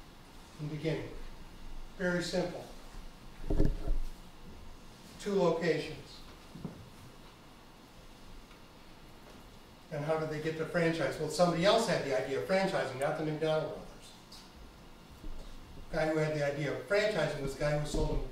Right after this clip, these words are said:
milkshake machines. They were buying a lot of milkshake machines, and he wanted to know what was going on. He said, "You know, we should franchise this all over." They said, "We don't, we're not interested," so he bought the company. His idea wasn't,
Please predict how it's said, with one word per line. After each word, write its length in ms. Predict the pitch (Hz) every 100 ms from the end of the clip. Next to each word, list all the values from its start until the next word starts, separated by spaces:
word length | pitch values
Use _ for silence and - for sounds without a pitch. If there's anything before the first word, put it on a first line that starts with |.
| - - 175
milkshake 460 | 175 175 156 -
machines. 440 | - 117 117 110 110 - - - - 165
They 80 |
were 60 | 156
buying 300 | - 156 151
a 60 | 135
lot 200 | 147 147
of 60 | 151
milkshake 680 | 165 147 139 - 156 147 139
machines, 360 | - 156 147
and 100 | 143
he 60 | 156
wanted 200 | 151 131
to 40 |
know 60 | 131
what 80 | 131
was 100 | 123
going 300 | 135 135 139
on. 180 | 143 - - - - -
He 60 | -
said, 160 | - 147
"You 60 |
know, 80 | 139 131
we 80 | 156
should 160 | - - - - - - -
franchise 500 | 147 151 139 123 -
this 180 | 135 -
all 240 | 123 143
over." 160 | 175 160
They 140 | 135
said, 220 | - 139
"We 60 | 143
don't, 200 | 131 - - - - 165
we're 100 | 151
not 140 | 135
interested," 500 | 151 156 - - 147
so 140 | 147
he 80 | 147
bought 240 | 147 127 123
the 80 | -
company. 320 | 139 135 - - - - - - - - - - - - - - - - - - - - - - - - - - -
His 100 | 143
idea 280 | 143 139 143
wasn't, 340 | 135 151 143